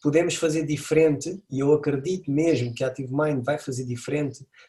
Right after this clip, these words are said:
daquilo que existe no mercado. Eu acredito que aquilo que nós temos, eh, pensado, eh, ainda não existe, mesmo. Ainda não existe. E é por isso que nós vamos chegar a uma dimensão muito, muito, muito grande. Yeah,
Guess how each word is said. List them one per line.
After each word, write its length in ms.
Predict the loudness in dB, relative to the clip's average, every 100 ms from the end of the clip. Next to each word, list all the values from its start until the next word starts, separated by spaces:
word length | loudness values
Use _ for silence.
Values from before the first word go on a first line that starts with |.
| -6
daquilo 280 | -4 -2 -2
que 120 | -2
existe 240 | -4 -4
no 100 | -4
mercado. 320 | -2 0 0 2
Eu 100 | 0
acredito 320 | -2 -4 -2
que 100 | -2
aquilo 200 | -2 -4
que 100 | -2
nós 240 | -2 -2
temos, 440 | -2 -2 -2 -6 -14 -20 _ -2
eh, 320 | 2 2 2
pensado, 960 | 2 2 2 2 2 4 4 0 -6 -10 _ _ _ _ _ _
eh, 300 | 4 4 4
ainda 400 | 2 2 4 4
não 120 | 4
existe, 400 | 4 0 -4 -8 -14 _ _
mesmo. 440 | -2 0 -2 -6 -16 _
Ainda 320 | -2 0 0
não 120 | 0 -2
existe. 460 | -2 -4 -8 -12 -16 -8
E 320 | -6 -2 0
é 60 |
por 160 | 0 -2
isso 200 | -6 -4
que 40 |
nós 160 | -4 -2
vamos 400 | -4 -6 -8 -10 _ -10
chegar 380 | -6 0 2 2
a 60 |
uma 180 | 0 0
dimensão 720 | 0 -2 -2 -2 -2 -4 -8 _ -18 -18 -18 _ _ -12
muito, 580 | -8 -4 0 0 -2
muito, 280 | -4 -4 -4
muito 200 | -4 -4
grande. 300 | -2 -4 -6 -12 _ _ _ _ -4
Yeah, 240 | -2 -2